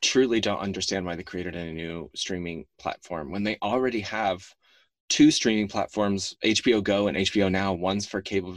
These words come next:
subscribers, and then one's for, like, just, it doesn't, I, I don't get that. Anyway, Cola Scola has a YouTube special called Help, I'm Stuck, and he just, like, does all these characters. It's about fo-,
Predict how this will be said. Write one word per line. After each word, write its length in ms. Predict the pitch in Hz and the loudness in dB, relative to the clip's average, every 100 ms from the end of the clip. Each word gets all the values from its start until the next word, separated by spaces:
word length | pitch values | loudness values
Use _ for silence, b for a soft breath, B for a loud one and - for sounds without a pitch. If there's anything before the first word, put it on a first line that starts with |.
| 95 | -12
subscribers, 920 | - - 92 - - 90 87 90 85 | -12 -10 -10 -10 -6 -2 -2 -2 -4
and 180 | 87 90 | -6 -6
then 120 | 80 78 | -8 -8
one's 220 | 85 87 | -8 -6
for, 120 | 90 | -6
like, 180 | 80 76 | -6 -6
just, 280 | - 76 - B B 117 | -4 -4 -6 B B -2
it 80 | |
doesn't, 300 | 120 143 139 - _ _ _ - | 0 -2 -4 -10 _ _ _ -12
I, 80 | - - | -10 -6
I 100 | 113 | -4
don't 180 | 107 71 | -4 -6
get 140 | - - | -8 -4
that. 180 | 67 - | -4 0
Anyway, 360 | 147 117 87 - B B | 0 0 -2 -4 B B
Cola 220 | - 156 147 | 0 2 4
Scola 380 | 123 92 82 - B B | 2 4 2 -4 B B
has 400 | - 104 101 - - | -6 -2 -2 -4 -2
a 200 | 101 98 | 0 0
YouTube 480 | 98 135 - 113 | 2 2 4 2
special 600 | - 101 92 98 92 90 | 2 -2 0 2 4 2
called 300 | - 101 92 | 0 0 0
Help, 240 | - 98 - | 0 -4 -2
I'm 140 | 90 | -2
Stuck, 340 | - - 78 87 | -2 -2 -2 -4
and 100 | 87 | -2
he 80 | |
just, 220 | 92 90 90 | -2 0 0
like, 160 | 85 | 0
does 180 | 110 98 | 0 2
all 80 | 101 | 2
these 140 | 92 | 2
characters. 460 | - 131 117 123 107 | 2 -2 2 0 0
It's 100 | 101 | -2
about 200 | 92 - | -4 -2
fo-, 220 | - 127 | 0 0